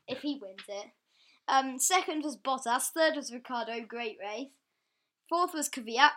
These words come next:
Speaker 1: of course, home Grand Prix for
Speaker 2: Yeah,
Speaker 1: AlphaTauri.
Speaker 2: great news for them.
Speaker 1: Fifth for Leclerc, good for Ferrari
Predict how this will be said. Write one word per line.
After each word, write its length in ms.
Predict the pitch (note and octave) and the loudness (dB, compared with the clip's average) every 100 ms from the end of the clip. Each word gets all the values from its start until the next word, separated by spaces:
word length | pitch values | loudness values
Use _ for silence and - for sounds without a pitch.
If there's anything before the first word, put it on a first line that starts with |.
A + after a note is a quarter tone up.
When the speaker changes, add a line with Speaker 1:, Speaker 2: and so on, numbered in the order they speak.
| - | -4
Speaker 1:
of 40 | |
course, 280 | - A#3 A3 - | -8 -8 -8 -6
home 480 | C4 A#3 A3+ A3+ G#3+ | -4 -4 -8 -12 -10
Grand 340 | A3+ A3+ A3 | -6 -6 -6
Prix 220 | A#3 A3 | -6 -6
for 120 | - | -4
Speaker 2:
Yeah, 160 | A3 A3+ | -2 -2
Speaker 1:
AlphaTauri. 640 | G3+ - G#3+ G#3+ A3+ C#4 | -4 -8 -6 -4 -4 -6
Speaker 2:
great 220 | D4+ B2 B2+ | -6 -8 -8
news 240 | B2+ A#2 | -12 -12
for 80 | C3 | -12
them. 260 | C3 D#3+ - - | -12 -12 -16 -4
Speaker 1:
Fifth 220 | E4+ F4 | -2 -2
for 160 | - D4+ | -2 -4
Leclerc, 640 | B3+ B3 C4 A#3+ C#4 C4+ | -2 -6 -2 0 0 -2
good 220 | C#4+ C4+ - | -2 -2 -4
for 260 | A#3+ G#3 _ - | -14 -16 _ -18
Ferrari 640 | A3+ A3 A#3 B3+ C#4+ | -8 -2 -2 -2 -4